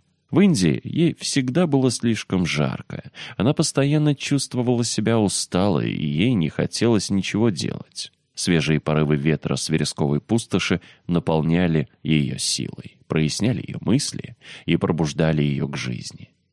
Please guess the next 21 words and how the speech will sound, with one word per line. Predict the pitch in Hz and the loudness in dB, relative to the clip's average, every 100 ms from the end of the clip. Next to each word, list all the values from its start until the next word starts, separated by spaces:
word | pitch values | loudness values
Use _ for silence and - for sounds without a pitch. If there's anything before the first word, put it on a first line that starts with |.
| - | -4
Почти | 113 - - 170 | -2 -2 0 0
весь | 120 170 185 135 | 4 4 4 2
день | 113 131 120 65 | 0 2 4 4
она | 82 104 | 2 2
была | 113 127 | 2 2
на | 117 | 2
улице, | 120 90 69 - - - - _ _ | 2 2 -2 -4 -6 -6 -12 _ _
а | 80 | -4
когда | 87 78 82 | 0 0 2
вечером | 76 73 - 73 | 2 0 -2 -2
села | 71 - 62 | -2 -2 0
ужинать, | 98 175 175 165 - - - | 0 4 2 2 -2 -10 -6
почувствовала, | - - 180 - 139 | -4 -2 -2 0 2
насколько | 127 107 - 143 - 120 | 2 0 0 -2 0 -2
проголодалась | - 104 92 82 71 - 50 110 - - _ | 0 2 2 2 0 -4 -4 -6 -6 -10 _
и | 95 | 0
устала. | 80 71 - - - - - _ - | 2 0 -4 -6 -8 -14 -20 _ -8
И | - | -2
это | 76 82 | 0 0
было | 76 78 | 2 2
приятно. | 78 78 71 - - - | 2 0 -2 -4 -8 -14